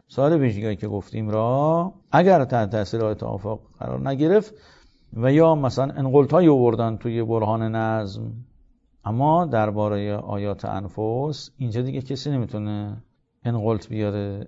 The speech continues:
اگه اونجا اومدن گفتن مثلاً تمام اینا اتفاقی بوده، اینجا نمیتونن بگن. عقل دیگه اینو نمیپذیره که میلی در وجود ما نسبت به چیزی که نیست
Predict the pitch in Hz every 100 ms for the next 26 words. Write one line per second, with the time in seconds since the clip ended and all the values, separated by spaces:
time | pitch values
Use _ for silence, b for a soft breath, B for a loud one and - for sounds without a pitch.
0 | - 170 208 185 143 151 143 135 127 120
1 | 123 117 117 - 113 110 110 113 110 113
2 | 113 104 107 104 104 107 113 160 139 120
3 | 151 - 120 107 98 95 95 98 107 117
4 | _ 117 156 170 156 117 120 135 147 143
5 | 156 175 131 117 104 107 104 104 101 104
6 | 120 - _ - 117 131 120 110 107 104
7 | 101 98 110 127 147 147 117 127 127 127
8 | - 143 170 156 120 117 143 123 - -
9 | -